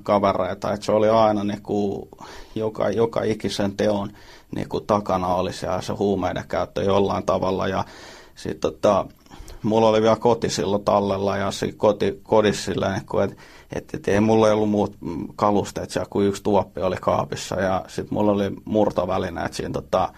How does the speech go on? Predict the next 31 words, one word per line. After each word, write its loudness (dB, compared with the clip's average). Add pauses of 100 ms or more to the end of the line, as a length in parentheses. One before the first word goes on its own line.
(340)
siinä -6
mun 0 (100)
pöydällä 2
ja 0 (540)
sit 2
siinä 4
se 2
olikin 2
ja 4
siinä 2
mä 4
vetelin 4
vetoja 4
siinä, -4 (260)
niinku, -6 (400)
istuin -4
semmosessa 0
rautaisessa 0
tuolissa 0
ja -2 (420)
sit -12
jos, 4
jos, 4
jotenkin 2
yhtäkkiä 0
mä 4
vaan, 4 (360)
niinku, -4
pyrähdin 4
itkemään -2
ja 0